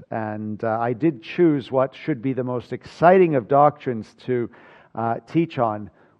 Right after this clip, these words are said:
in the hope that you will stay with me. So, uh, we're gonna be looking at the five points of union with Christ. Um, and if you want to, you may turn with me to Second Corinthians chapter twelve, verse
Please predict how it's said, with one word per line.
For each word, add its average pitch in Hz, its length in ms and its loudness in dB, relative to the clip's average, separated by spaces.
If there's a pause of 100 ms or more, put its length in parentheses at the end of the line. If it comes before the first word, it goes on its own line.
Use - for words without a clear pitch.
in 123 180 -4
the 117 140 -4
hope 131 400 -6
that 123 120 -8
you 120 140 -8
will 123 200 -4
stay 110 520 -4 (280)
with 123 280 -6
me. 101 200 -10 (120)
So, 123 240 -2 (360)
uh, 120 220 0
we're 160 100 0
gonna 214 140 -2
be 165 100 2
looking 156 280 0
at - 80 -6
the 135 80 -8
five 135 500 0
points 131 440 -10
of 107 120 -8
union 120 440 -8
with 110 200 -8
Christ. - 680 -12 (420)
Um, 104 580 -8 (220)
and 104 460 -10 (140)
if 117 200 -10
you 117 300 -6
want 147 340 -4 (120)
to, 117 100 -6
you 117 260 -4
may 120 380 -2
turn 127 360 -8
with 123 160 -12
me 117 140 -6
to 117 180 -12
Second 123 420 -6
Corinthians 120 440 -8
chapter 120 460 -6
twelve, 120 420 -4
verse 113 300 -8